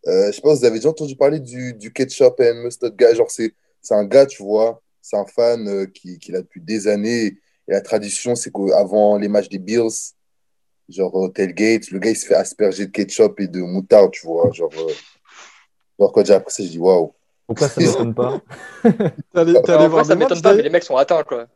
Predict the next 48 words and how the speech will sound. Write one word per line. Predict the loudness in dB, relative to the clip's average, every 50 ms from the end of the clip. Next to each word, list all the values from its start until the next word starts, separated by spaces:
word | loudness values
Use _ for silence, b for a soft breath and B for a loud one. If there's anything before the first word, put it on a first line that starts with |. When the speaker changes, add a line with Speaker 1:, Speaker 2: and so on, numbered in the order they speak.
| _
Speaker 3:
Ah. | -16 -12 -10 -8 -8 -8 -8 -10 -12 -14 -16 -20
<laughs> | _ -20 -20 _ _ -10 -2 0
T'es | 0 2 2
allé | 2 0 0
voir | 0 0 0 0
des | 0 0
matchs | -2 -2 -2 -2 -2
ou | -2 0
pas | 0 -2
des | -2 -2
Bills, | -2 -4 -6 -4
d'ailleurs ? | -2 0 0 0 -2 -6 _ _ _ _ _ _ _ _ _ _ _ _ 0
Speaker 1:
Euh, | 2 2 2 2 2
non, | 0 0 2 0 0
j'ai | 0 -2 -2
pas | -2 0
eu | 0
l'occasion. | 0 0 0 0 -2 -2 -2 -4 -4 -4 -4 -6 -8 _ _
Disons, | _ -8 -6
la | -6 -6
saison | -6 -8 -12 -10 -6
dernière, | -4 -4 -4 -4 -4 -4 -2 -4 -2 -2
euh, | -2 -2 -2 -4 -6 -8 _ _ _ _ _ _ _ _
disons | -12 -12 -10
que | -8 -4 -2 -2 0 0 0 -2 -2 -6 _ _ _ _ _ _ _ _ _ _
ça | -2 2 4
arrive | 4 4 4
pendant | 0 0 0 0 -2
notre | -2 -4 -4
saison, | -4 -4 -4 -2 -2 0 0 0 0 -2 -2
qu'il |
n'y | -4 -6
a |
pas | -6 -6
forcément | -6 -6 -4 -4
l'opportunité | -2 0 -2 -4 -4 -6 -10 -10 -10 -10 -6 -4 -2 -2 -2
Speaker 4:
Mm. | -4 -8 _ _ _ _ _ _ _ _ _ _ _ _ _ _ -6
Speaker 1:
de, | -4 -4 0
d'aller | 2 2 2 2
voir | 2 2 2 2
un | 2
match, | 4 4 2 2 0 -4
mais | -4 -4
ce | -6 -8 -10
serait | -10 -12 -10
cool | -10 -10 -10 -10
de | -12
pouvoir. | -12 -8 -2 2 2 2 2